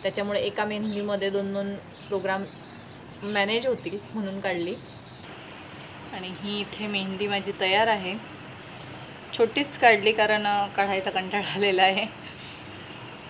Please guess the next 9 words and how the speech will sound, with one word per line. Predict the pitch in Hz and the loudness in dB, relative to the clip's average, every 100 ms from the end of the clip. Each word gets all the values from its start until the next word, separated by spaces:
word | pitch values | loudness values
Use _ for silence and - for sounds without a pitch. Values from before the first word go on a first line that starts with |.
| - - - - - - - - - | -14 -14 -14 -14 -14 -14 -14 -12 -6
ठीकठाक | 220 - - 247 240 | -6 -6 -4 -2 2
आहे, | 233 208 - - - - - | 2 0 -6 -10 -12 -10 -2
काढली | 190 196 208 | 0 0 -2
छोटीशी. | - 208 - 190 - | -2 -4 -2 -2 0
हात | 202 208 202 - | 0 2 2 2
रंगलेले | 202 202 202 202 | 0 2 2 2
दिसलेत, | 202 196 202 | 0 -2 -4
भरपूर | 196 202 180 202 214 | 0 -2 0 -2 -2
झालं. | 208 180 | 0 0